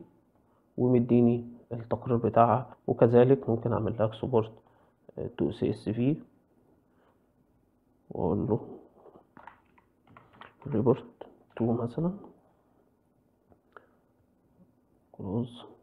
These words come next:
وهنروح نفتحه على طول، هنلاقيه موجود هنا اهو، وهنلاقي فيه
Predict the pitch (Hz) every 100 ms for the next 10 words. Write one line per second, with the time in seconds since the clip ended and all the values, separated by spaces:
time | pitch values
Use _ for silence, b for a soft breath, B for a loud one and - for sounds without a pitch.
0 | _ - - 143 135 - 104 - 113 98
1 | 90 87 107 117 - _ b b b _
2 | _ - 120 101 107 101 110 101 110 107
3 | 127 - _ _ _ _ _ _ _ _
4 | _ _ _ _ _ _ _ _ _ _
5 | _ _ _ _ _ _ _ _ _ -
6 | 117 117 113 113 113 110